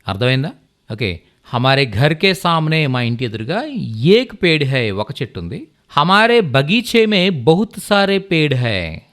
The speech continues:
మా ఇంటి తోటలో, అంటే మా తోటలో చాలా చెట్లున్నాయి, చెట్లున్నాయి. ఇక్కడ బహుత్ సారే తర్వాత కూడా పేడ్ వచ్చింది, ఏక్ తర్వాత కూడా పేడే వచ్చింది. అంటే పేడ్ అంటే అర్థం ఏంటంటే చెట్టు లేదా చెట్లు అని అర్థం వస్తుందన్నమాట.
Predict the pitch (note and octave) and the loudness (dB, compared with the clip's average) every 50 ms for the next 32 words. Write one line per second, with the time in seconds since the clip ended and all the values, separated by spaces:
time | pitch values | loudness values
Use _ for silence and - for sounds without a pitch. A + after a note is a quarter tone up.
0 | _ _ _ - A2+ A2+ A#2+ C3 C#3 B2+ C3 D3 F3 F3+ F3 G#3 F#3+ D#3+ D3+ D3+ | _ _ _ -8 -4 -2 0 0 -2 -2 -2 -2 -2 -2 0 0 2 2 2 2
1 | D3+ D#3 D3 D3 D3 D#3+ D#3+ C#3+ A#2+ A#2 A#2+ B2 B2 B2 A#2+ A#2 C3+ C3 C#3+ D3+ | 2 2 2 2 2 2 0 -2 -2 -2 -4 -6 -4 -4 -4 -2 -2 -2 -2 -2
2 | F3 C#3+ B2 C#3+ G#3 A3+ _ _ _ _ - - - G#3 G#3+ A3+ A3+ A3 G3+ F3+ | -2 -4 -4 -4 -6 -8 _ _ _ _ -12 -4 -2 0 0 2 4 4 2 2
3 | D#3 D3+ D#3 - D3 B2 - C3 A#2 G2 F#2 F2+ F#2 - B2 A2 - G2 F#2 F2 | 2 -2 -4 -4 -6 -6 -4 -2 -2 -2 -2 -4 -6 -6 -8 -8 -6 -6 -6 -6
4 | D#2+ E2 G#2+ C#3+ - A#3 A3+ G3 B3 - - - - - - - - A#2 G#2+ D3 | -6 -6 -8 -6 -4 -2 -2 -2 -4 -6 -14 -20 -20 -20 -20 -14 -8 -2 0 2
5 | D3 G3 G#3+ - G#3 - - F#3+ F#3+ G3+ G#3 G#3 G3+ G3+ F#3+ G3 F#3+ F#3 G3+ G3+ | 2 2 2 -2 -2 0 2 2 2 4 2 2 2 2 2 2 2 0 -2 -2
6 | G3 - F#3+ G3 F#3+ F#3+ F#3 F#3 - C#3+ A2+ G2 F2+ E2+ - - _ _ _ _ | 0 2 2 4 4 2 0 0 -2 -2 -2 -2 -4 -6 -8 -12 _ _ _ _
7 | - A#2 A2 B2+ D3+ F#3 F#3+ - - G3+ F#3 F3+ F3 F#3 G#3 A3 G3+ - D3+ D3 | -14 -6 0 2 2 2 2 0 2 2 2 2 2 0 -2 -2 -2 0 2 2
8 | C#3 B2+ B2+ A2+ G2+ - - - F#2 F#2 A2+ C3 C#3+ - _ - D3+ D#3 F3 F3+ | 2 2 0 -2 -4 -6 -8 -10 -8 -8 -6 -8 -8 -6 _ 0 2 2 4 4
9 | F#3 F3+ D#3+ F#3 D#3+ D3+ C#3+ D#3 D#3+ D#3+ D#3 D#3+ D#3+ E3 A#3 E4 - - - - | 4 4 4 4 2 4 4 4 4 4 4 4 2 2 0 -4 -6 -10 -20 -20
10 | _ _ - - - D#3+ C#3 - - _ - G3 A3+ C4+ D#4 E4+ E4+ B3 F3+ E3 | _ _ -6 0 0 0 0 0 -2 _ 4 4 6 6 4 0 -2 -2 -2 0
11 | G3 F#3+ - - F#3 E3 - - - E3+ D#3+ E3 D#3+ C3+ G#2+ G2 - - C3+ C#3+ | 0 -2 -2 0 0 0 -2 -2 -4 0 2 4 4 2 0 -2 -4 -4 -2 0
12 | C#3+ B2 F#2+ F2+ G#2 G2+ F#2 - - - E2+ E2+ E2+ E2+ E2 D#2+ | 0 0 0 -2 -6 -6 -6 -8 -10 -12 -12 -10 -10 -12 -14 -14